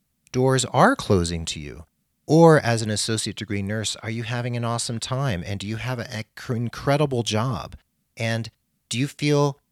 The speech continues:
no need <laughs> whatsoever to get that bachelor's? I want to know. 'Cause you know what? People keep telling me I need a master's degree, and I don't want one.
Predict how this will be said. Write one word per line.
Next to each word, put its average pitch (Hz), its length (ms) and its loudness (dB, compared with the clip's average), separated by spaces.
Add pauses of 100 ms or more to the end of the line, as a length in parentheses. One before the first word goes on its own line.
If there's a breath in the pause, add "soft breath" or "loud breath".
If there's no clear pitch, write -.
no 120 380 2
need 147 340 2
<laughs> 127 100 6
whatsoever 147 560 6
to 117 80 0
get 123 220 2
that 135 220 2
bachelor's? 127 460 0
I 127 160 -2
want 170 180 0
to 147 80 -2
know. 139 400 -6 (320)
'Cause 143 160 -2
you 147 60 -2
know 143 100 -2
what? 156 240 -2 (400)
People 170 260 -4
keep 143 220 -4
telling 127 300 0
me 131 140 2
I 117 80 2
need 113 160 2
a 107 40 2
master's 104 440 0
degree, 87 360 -4
and 87 120 -6 (320)
I 175 100 2
don't 175 120 0
want 175 240 -4
one. 82 280 -8